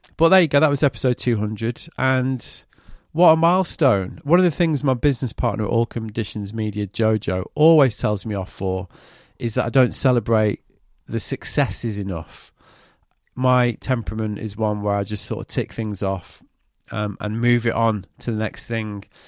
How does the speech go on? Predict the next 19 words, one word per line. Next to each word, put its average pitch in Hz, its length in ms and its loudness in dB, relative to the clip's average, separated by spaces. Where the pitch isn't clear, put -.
But 170 120 0
this 220 200 0
is 208 140 0
a 185 40 -2
big, 156 440 -2
uh, 131 240 2
moment 151 400 2
in 104 100 -4
the 104 60 -2
history 104 320 -2
of 92 80 -6
Looking 101 240 -6
Sideways, 90 580 -4
so - 100 -2
I'm 131 60 -2
gonna 160 140 2
try 143 260 2
and, 127 220 -2
um, 107 420 -2